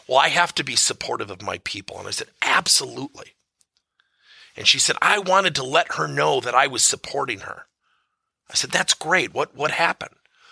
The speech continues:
"Well, she's been late a couple times." I said, "Okay." I said, "I'm not understanding the issue." She said, "Well,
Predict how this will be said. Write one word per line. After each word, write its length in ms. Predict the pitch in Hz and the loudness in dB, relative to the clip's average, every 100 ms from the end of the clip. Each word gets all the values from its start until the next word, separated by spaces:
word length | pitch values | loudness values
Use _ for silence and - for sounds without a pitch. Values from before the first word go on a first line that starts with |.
| - - | -20 -6
"Well, 260 | 190 220 214 | 4 6 6
she's 240 | - 220 | 4 2
been 240 | 156 196 175 | 0 0 2
late 200 | 208 214 | 0 0
a 40 | |
couple 320 | - 139 - | -2 -4 -4
times." 600 | 95 - 87 - - - - _ _ _ _ _ _ _ _ _ _ _ _ _ _ _ _ _ _ _ _ _ _ _ _ _ _ _ - | -6 -6 -8 -4 0 0 -2 _ _ _ _ _ _ _ _ _ _ _ _ _ _ _ _ _ _ _ _ _ _ _ _ _ _ _ -4
I 60 | |
said, 200 | - 110 | -2 0
"Okay." 540 | 98 - 95 92 165 - _ _ _ _ _ _ _ _ | -2 -4 -4 -4 -6 -12 _ _ _ _ _ _ _ _
I 60 | 120 | -4
said, 180 | 110 123 | 0 0
"I'm 140 | 120 | 0
not 180 | 147 175 | 0 0
understanding 760 | 139 139 120 - 131 113 110 104 | -2 -2 0 0 -2 -6 -8 -10
the 120 | 107 | -2
issue." 240 | - - | 2 2
She 160 | - - | 2 2
said, 220 | - 185 | 2 2
"Well, 280 | 196 202 185 | 4 4 2